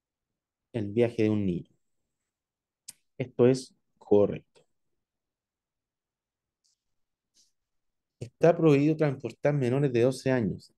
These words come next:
de edad en los asientos delanteros, excepto en vehículos de cabina simple. Eso también es verdadero.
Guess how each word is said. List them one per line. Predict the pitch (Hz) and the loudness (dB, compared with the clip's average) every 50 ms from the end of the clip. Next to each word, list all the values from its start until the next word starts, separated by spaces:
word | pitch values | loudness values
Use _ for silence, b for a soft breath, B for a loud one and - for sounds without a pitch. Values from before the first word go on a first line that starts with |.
| _ _ _ | _ _ _
de | - 117 101 95 | -6 -2 -2 0
edad | 98 110 117 110 110 _ | 0 0 -2 -4 -8 _
en | - 107 101 101 | -8 -6 -6 -6
los | 101 95 - 98 | -6 -6 -6 -8
asientos | 92 - 117 113 113 - 110 | -6 -4 -4 -2 0 2 4
delanteros, | 104 98 98 92 92 92 - 117 98 - - - | 4 4 4 2 2 0 0 0 0 0 -4 -8
excepto | - 101 - - - 143 143 - - 156 | -8 -8 -4 -4 -4 -4 -4 -2 -2 -2
en | 139 127 | -2 0
vehículos | 113 113 123 120 123 120 120 113 110 | 0 0 0 -2 -2 -2 -4 -4 -4
de | 107 117 127 135 139 - _ _ | -4 -4 -4 -4 -8 -12 _ _
cabina | - 101 104 110 110 110 104 | -2 -2 0 0 -2 -4 -6
simple. | 101 - - 92 87 95 95 - - | -8 -10 -12 -12 -10 -10 -12 -8 -8
Eso | 113 - - 147 135 | -8 -4 -2 0 2
también | 123 110 104 101 110 113 120 127 131 - _ _ _ | 2 2 2 0 0 0 0 -2 -6 -12 _ _ _
es | - - 101 104 104 - _ - | -10 -8 -8 -8 -8 -12 _ -8
verdadero. | 98 95 98 98 101 92 95 90 - - 58 - - - - | 0 2 2 2 4 2 2 0 0 -2 -8 -12 -14 -16 -20